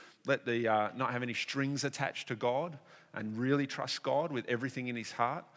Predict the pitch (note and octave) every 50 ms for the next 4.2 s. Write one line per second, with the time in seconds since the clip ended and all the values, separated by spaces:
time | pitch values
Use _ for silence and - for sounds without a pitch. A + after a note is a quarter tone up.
0 | - - - - - A#2+ - D3+ D3+ E3+ F#3 F#3+ F#3 E3+ D3+ - E3 D#3+ E3 D#3
1 | D#3 C#3+ - - C#3 - - C3 - - G3 G#3 G3 E3+ C3 - - - B2+ A2
2 | - - B2 G#2+ A#2 B2+ A#2+ - - F3+ F3 - - - D#3 C#3+ C3+ C3+ B2+ B2
3 | B2 A#2+ - - - - - - - _ _ _ _ _ _ - - - E3+ D#3
4 | D3 C3+ A#2+ -